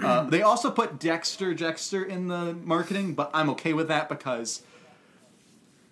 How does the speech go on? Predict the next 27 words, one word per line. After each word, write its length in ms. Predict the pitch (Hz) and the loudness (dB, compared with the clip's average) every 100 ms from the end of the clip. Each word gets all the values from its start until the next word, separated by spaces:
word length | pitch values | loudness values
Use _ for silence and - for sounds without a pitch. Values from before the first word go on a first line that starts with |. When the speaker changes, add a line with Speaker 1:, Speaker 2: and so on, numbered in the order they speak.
| _ | _
Speaker 1:
that 160 | 160 147 | 4 6
was, 240 | 139 135 | 4 2
that, 360 | 151 147 151 143 | 2 2 0 0
that, 180 | 151 151 | 0 2
that, 280 | 143 147 - | 2 2 0
that 120 | 139 | -2
was 120 | 127 | -2
handled 320 | 127 120 120 120 | -4 -4 -4 -2
better. 420 | 131 131 139 143 | -2 -2 -6 -6
Uh, 280 | 151 120 - | -4 -2 -2
I 100 | 151 | 0
think 160 | 139 151 | 0 0
that 60 | 135 | 0
that 140 | 131 | 0
didn't 220 | 139 120 | 0 -2
need 200 | 120 113 | -2 -4
to 60 | - | 0
be 140 | 165 143 | 2 2
a 20 | |
Speaker 2:
Hmm. 40 | |
Speaker 1:
big 140 | 123 107 | 0 -4
surprise 500 | - 120 110 113 110 | -4 -2 -2 -2 -4
that 100 | 123 | -6
he 80 | 131 | -4
was 160 | 123 | -4
in 120 | 139 139 | -2 -2
there. 280 | 143 147 | -2 -4